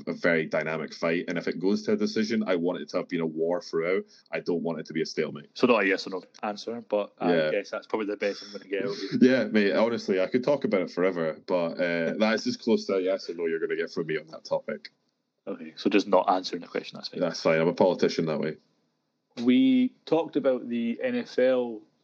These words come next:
Speaker 2: starting to come to the start of the season, whereas now we have N B A, who are very, very close to the start of the season, as they're now doing their pre-season friendlies, as we would call them, but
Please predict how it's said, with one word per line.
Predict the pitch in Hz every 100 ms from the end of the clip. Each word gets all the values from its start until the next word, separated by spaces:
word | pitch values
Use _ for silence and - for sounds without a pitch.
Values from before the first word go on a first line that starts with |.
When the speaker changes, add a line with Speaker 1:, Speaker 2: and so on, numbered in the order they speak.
| _
Speaker 2:
starting | - - - 123 120 127 120
to | - 110
come | - 120 120 113 107 _ _ _ _ _
to | -
the | 123
start | - 123
of | 110
the | 123
season, | - 127 131 127 _ _ _ -
whereas | 110 107 107
now | 117 117
we | 113 107
have | 104 107 107 104 98 -
N | 113 113
B | 104 107
A, | 107 104 101 -
who | 104
are | 95 87 - 92 -
very, | 95 107 92 85
very | 113 147 101
close | 92 85
to | 95
the |
start | - 95 90
of |
the | 87
season, | 98 98 98 _ _ _ _ _ -
as | 107
they're | 117
now | 113
doing | 107 110
their | 104
pre-season | - 127 113 127 117 113 104
friendlies, | - 117 120 139 139 127
as | - 123
we |
would | 135
call | 139 135
them, | 131
but | 101